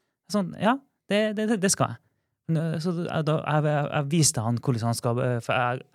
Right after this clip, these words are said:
jeg bokset litt når jeg var yngre. Jeg viste han liksom teknikken for å få mest kraft i slagene og sånn. Og hvorfor gjør jeg det?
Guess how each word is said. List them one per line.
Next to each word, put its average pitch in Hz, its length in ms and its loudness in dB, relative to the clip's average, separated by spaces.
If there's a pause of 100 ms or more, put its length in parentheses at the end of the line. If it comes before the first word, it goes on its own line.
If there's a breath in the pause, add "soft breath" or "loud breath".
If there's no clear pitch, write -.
(240)
jeg 123 160 -6
bokset 131 280 2
litt 123 140 -4
når 127 60 -2
jeg 120 80 -2
var 123 80 0
yngre. 113 220 -8 (260 soft breath)
Jeg 139 100 2
viste 160 260 4
han 120 80 -4
liksom 123 160 -6
teknikken 123 440 -4
for 117 80 -6
å - 80 -4
få 131 80 2
mest - 200 0
kraft - 360 -4
i 131 80 -6
slagene 120 400 -4
og 120 80 -4
sånn. 151 160 0 (720 soft breath)
Og - 80 -14
hvorfor 190 240 6
gjør 151 160 8
jeg 147 140 4
det? 240 40 -2